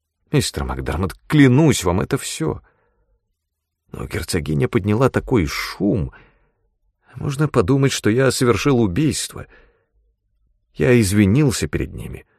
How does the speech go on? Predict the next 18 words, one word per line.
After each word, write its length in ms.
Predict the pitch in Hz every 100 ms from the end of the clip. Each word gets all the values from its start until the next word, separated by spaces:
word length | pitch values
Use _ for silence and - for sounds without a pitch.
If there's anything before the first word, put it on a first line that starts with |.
| _ _ _ _ _
схватил 520 | - - 127 - 151
чистую 460 | 120 147 139 - 113
салфетку, 680 | - 85 - 127 135 - 113
принес 440 | 90 101 - -
воду 360 | 67 98 127 120
и 80 | 107
хотел 400 | 82 95 120 107
очистить 720 | - - 175 160 - 98 -
пятно, 360 | - - -
но 320 | - 78 71 71
они 340 | 123 143 139
и 40 | 110
слышать 560 | - 98 147 127 -
ни 80 | 104
о 80 | 82
чем 280 | - 65 -
не 100 | -
желали. 460 | - - - -